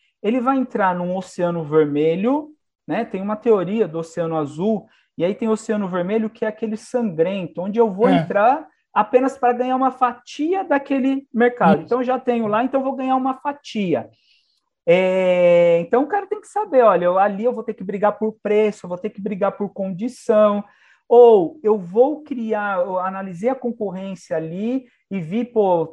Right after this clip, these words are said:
Speaker 1: tá todo mundo ali brigando por preço, nenhum produto ou serviço diferenciado.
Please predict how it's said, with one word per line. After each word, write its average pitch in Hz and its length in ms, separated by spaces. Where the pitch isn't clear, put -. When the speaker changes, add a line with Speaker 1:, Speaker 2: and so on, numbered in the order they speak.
Speaker 1:
tá 190 100
todo 240 240
mundo 226 160
ali 208 140
brigando 180 340
por 160 180
preço, 214 500
nenhum 190 220
produto 208 460
ou 202 60
serviço 180 440
diferenciado. 180 800